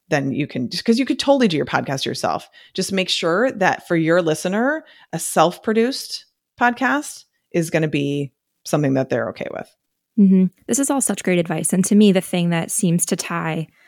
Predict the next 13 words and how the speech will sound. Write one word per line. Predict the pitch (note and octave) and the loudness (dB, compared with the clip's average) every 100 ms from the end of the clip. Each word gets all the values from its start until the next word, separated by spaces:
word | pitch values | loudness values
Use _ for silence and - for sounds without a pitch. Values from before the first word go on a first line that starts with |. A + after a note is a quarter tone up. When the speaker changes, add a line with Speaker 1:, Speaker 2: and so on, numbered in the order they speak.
| _ _ | _ _
Speaker 2:
all | G3 G#3+ | 4 4
of | F#3+ | 4
it | - | 0
together | F3 E3+ D#3+ D#3 | 0 0 0 -2
is | F#3 D#3+ D#3 - | 0 0 -2 -4
just | - F3+ - | 0 0 0
having | F#3+ F#3+ F#3 | 0 2 4
total | F3+ F#3 F#3 | 2 0 2
clarity | F3+ - E3+ F3 G3 A3+ A3+ | 0 -2 -2 0 2 2 2
on | F3 E3 E3 | 0 0 0
who | E3 | 2
you | F3 F3 E3+ | 2 2 0
are | E3 F3 G3+ | 0 2 2